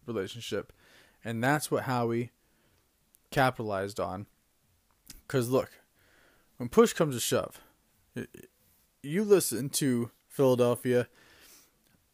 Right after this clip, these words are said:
a lot of Philadelphia, a lot of you fans,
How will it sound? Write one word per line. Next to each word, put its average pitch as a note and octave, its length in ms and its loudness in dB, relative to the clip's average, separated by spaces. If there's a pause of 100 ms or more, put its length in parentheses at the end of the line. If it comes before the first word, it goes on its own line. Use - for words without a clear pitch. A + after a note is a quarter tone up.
(260)
a B2 60 -4
lot C3+ 260 4
of C#3+ 80 0
Philadelphia, B2 540 2
a - 20 -2
lot B2+ 180 2
of C#3+ 60 2
you C#3+ 80 0
fans, C#3 680 0